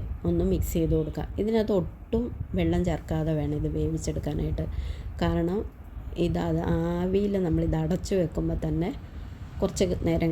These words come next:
കഴിയുമ്പം നന്നായിട്ട് വെന്ത് വരും. ഇങ്ങനെ മിക്സ് ചെയ്ത് നമുക്ക് കൊടുത്തതിന് ശേഷം നമുക്കതൊന്ന് അടച്ച് വെച്ച് വേവിക്കാം. കണ്ടല്ലോ,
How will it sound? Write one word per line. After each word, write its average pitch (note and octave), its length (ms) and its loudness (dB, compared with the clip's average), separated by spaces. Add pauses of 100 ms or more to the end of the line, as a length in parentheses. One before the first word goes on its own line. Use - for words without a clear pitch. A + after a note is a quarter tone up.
കഴിയുമ്പം D#3+ 460 2 (440)
നന്നായിട്ട് D#3 480 2 (760)
വെന്ത് F3+ 320 8
വരും. D#3+ 200 -2 (1120)
ഇങ്ങനെ A#3+ 300 6
മിക്സ് - 300 0
ചെയ്ത് E3 240 4 (260)
നമുക്ക് D#3+ 300 0 (340)
കൊടുത്തതിന് D#3+ 580 4
ശേഷം D#3+ 320 -4 (1500)
നമുക്കതൊന്ന് D#3+ 600 2 (260)
അടച്ച് D#3 380 0
വെച്ച് C#3+ 220 -2 (140)
വേവിക്കാം. D#3+ 460 2 (2250)
കണ്ടല്ലോ, E3+ 340 0